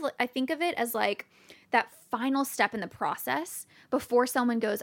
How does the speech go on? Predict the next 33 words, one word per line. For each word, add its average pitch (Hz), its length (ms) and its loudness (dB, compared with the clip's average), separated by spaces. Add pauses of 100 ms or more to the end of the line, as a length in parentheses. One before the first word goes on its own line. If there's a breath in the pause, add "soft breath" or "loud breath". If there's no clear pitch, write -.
"I'm 214 140 2
gonna 220 140 0
hand 214 180 -2
over 196 120 -4
my 190 100 -2
credit 190 240 -6
card," 196 200 0
or, 185 180 0
"I'm 196 180 0
gonna, 185 360 2 (120)
like, - 220 -4
send 214 260 0
me 214 80 0
the 190 140 -2
invoice," 202 420 -2
kind 277 180 0
of 269 60 -4
thing. 302 280 -2 (800 loud breath)
What 254 220 4
are 359 80 2
those 370 200 0
friction 233 400 -4
points, 180 360 -8
and 226 120 -4
how 214 120 2
can 226 180 -4
you 208 100 -2
reduce 190 380 -4
those - 340 -6
as 208 100 -6
much - 220 -6
as 208 100 -8
possible? - 480 -10